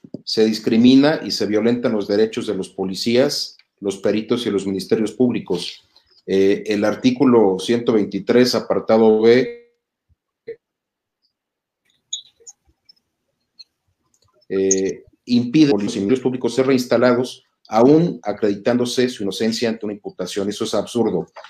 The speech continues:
Entonces, eh, sí hay una línea, como bien dice el ministro, muy, muy delgada, en donde las autoridades tienen que salvaguardar los derechos humanos de, de las, eh, personas que cometen y esperan conductas delictivas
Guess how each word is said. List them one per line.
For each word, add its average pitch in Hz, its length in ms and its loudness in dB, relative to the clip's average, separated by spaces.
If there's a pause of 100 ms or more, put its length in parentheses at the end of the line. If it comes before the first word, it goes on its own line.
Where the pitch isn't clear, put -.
(160)
Entonces, 156 760 2
eh, 104 300 2
sí 151 240 6
hay 151 340 6
una 127 220 4
línea, 131 340 4
como 104 200 -6
bien 120 160 -2
dice 123 180 -6
el 110 80 -6
ministro, 117 380 -6
muy, 120 260 0
muy 123 140 2
delgada, 123 500 2 (540)
en 110 160 0
donde 110 600 2
las 113 220 -2
autoridades 123 640 2
tienen 147 260 0
que 143 80 -4
salvaguardar 110 640 0
los 151 140 2
derechos 123 380 -2
humanos 120 480 0
de, 92 180 -4 (460)
de 98 180 -6
las, 95 460 -4
eh, 90 180 -4 (100)
personas 131 380 0
que - 140 -6
cometen 113 480 0
y - 20 0
esperan 117 360 -2
conductas 117 420 -2
delictivas 143 760 4